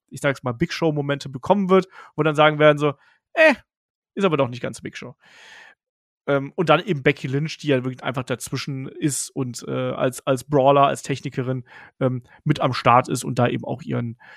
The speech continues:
ja, Stempel da hinterlassen wird. Also Becky Lynch wird das Ding hier gewinnen. Ich hab aber trotzdem Lust drauf. Und ich finde auch, dass das Ding hier deutlich besser besetzt ist als im vergangenen Jahr.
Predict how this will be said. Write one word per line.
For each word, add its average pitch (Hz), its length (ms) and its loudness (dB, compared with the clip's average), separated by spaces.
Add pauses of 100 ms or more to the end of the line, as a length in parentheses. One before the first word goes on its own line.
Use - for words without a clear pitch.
(140)
ja, 107 160 -8
Stempel 123 340 -2
da 120 60 -6
hinterlassen 113 460 -10
wird. 117 140 -8
Also 135 180 2 (240)
Becky 151 220 2
Lynch 151 260 -2 (260)
wird 165 200 6
das 160 160 2
Ding 170 160 2
hier 147 220 0
gewinnen. 135 480 -2 (260)
Ich 185 160 -2
hab 254 120 0
aber 240 120 2
trotzdem 214 300 -2
Lust 247 160 -2
drauf. 143 100 -2
Und 190 100 -6
ich 196 120 0
finde 330 280 4
auch, 208 200 6 (300)
dass 160 160 6
das 175 140 0
Ding 202 140 0
hier 202 140 4
deutlich 185 440 2
besser 196 260 2
besetzt 160 360 0
ist 165 80 -4
als 160 100 -2
im 156 100 -4
vergangenen 139 480 -2
Jahr. 120 260 0